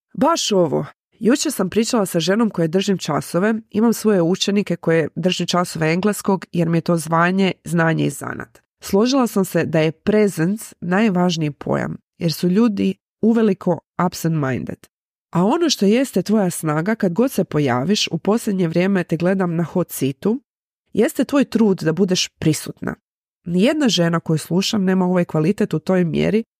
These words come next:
kao što ga kod tebe primjećujem. Da znaš. I na to sam rekla, „Ajme, hvala ti, to mi jako puno znači.”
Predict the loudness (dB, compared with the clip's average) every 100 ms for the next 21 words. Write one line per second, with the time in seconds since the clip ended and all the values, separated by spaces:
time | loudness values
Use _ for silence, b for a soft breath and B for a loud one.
0 | _ -2 0 2 0 0 0 0 0 0
1 | -2 -4 -4 -2 -4 -6 -12 _ _ -2
2 | 0 0 -2 -2 -4 -4 -8 _ _ _
3 | _ _ -10 -2 0 0 -4 0 0 0
4 | 0 2 0 0 2 2 0 2 4 4
5 | 2 0 0 -2 0 2 2 0 -4 -2
6 | -2 -2 -2 -2 -4 -6